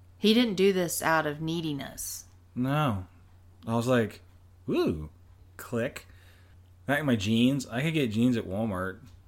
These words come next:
Speaker 2: but I order 'em from L A, from Rivet to Crew, and they all are nice and distressed and vintage looking pants and everything. And it's like, why?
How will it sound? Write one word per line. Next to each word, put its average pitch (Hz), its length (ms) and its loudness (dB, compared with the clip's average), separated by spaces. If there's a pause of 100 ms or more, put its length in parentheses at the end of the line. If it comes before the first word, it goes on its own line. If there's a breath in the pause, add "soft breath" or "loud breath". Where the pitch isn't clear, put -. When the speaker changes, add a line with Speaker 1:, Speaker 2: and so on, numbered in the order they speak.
(220)
Speaker 2:
but 113 220 2
I 113 40 2
order 113 420 2
'em 107 100 0
from 95 500 -4
L 98 220 -6
A, 87 340 -6 (600 soft breath)
from 101 280 -2
Rivet 104 260 0
to 98 80 -8
Crew, 98 480 -4 (140)
and 95 120 -4
they 101 80 -2
all 101 340 -4 (500 loud breath)
are 104 100 -2
nice 110 320 0
and 104 100 -2
distressed 101 560 -2
and 92 300 -6
vintage 104 400 -2
looking 101 320 -4
pants 95 380 -6
and 90 80 -8
everything. 90 420 -8
And 101 80 -4
it's 95 120 -10
like, 104 120 -8
why? 113 300 -10